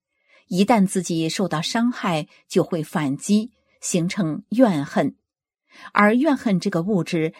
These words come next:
强烈地伤害着自己，也伤害着别人。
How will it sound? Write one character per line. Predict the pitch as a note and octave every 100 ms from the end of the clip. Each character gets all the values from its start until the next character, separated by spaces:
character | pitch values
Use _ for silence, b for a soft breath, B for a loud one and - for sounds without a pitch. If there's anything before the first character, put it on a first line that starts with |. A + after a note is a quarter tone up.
| b
强 | - - E3 D3
烈 | A#3+ F#3+
地 | E3+ D#3
伤 | G3 - A#3
害 | A3+ B3
着 | F#3+ E3
自 | - F#3
己， | D#3+ F3 D#3 - _ _ -
也 | F#3+ D#3+ C#3
伤 | - A3+ G3+
害 | - A3
着 | F#3+
别 | - D#3+ D#3+
人。 | G3 F3 D3